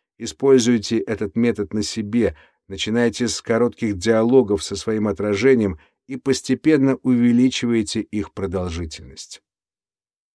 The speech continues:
Упражнение пятое. Принимайте преподносимые вам комплименты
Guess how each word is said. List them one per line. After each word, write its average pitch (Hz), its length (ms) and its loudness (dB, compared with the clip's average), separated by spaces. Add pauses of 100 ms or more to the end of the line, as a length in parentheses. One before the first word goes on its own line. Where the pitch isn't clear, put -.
(460)
Упражнение 160 760 4
пятое. 85 560 -2 (460)
Принимайте 127 800 2
преподносимые 117 880 0
вам 110 240 2
комплименты 104 840 0